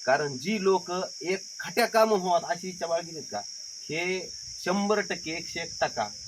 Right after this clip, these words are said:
तो सहस्त्र अर्जुन नावाचा जो राक्षस होता का, हां, त्याच्या कुलीन असते. आम्ही अर्जुन कुलीन आहोत,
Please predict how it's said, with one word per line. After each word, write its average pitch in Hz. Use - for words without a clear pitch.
तो 147
सहस्त्र 180
अर्जुन 156
नावाचा 151
जो 131
राक्षस 139
होता 120
का, -
हां, 143
त्याच्या 135
कुलीन 120
असते. -
आम्ही 127
अर्जुन 147
कुलीन 151
आहोत, 143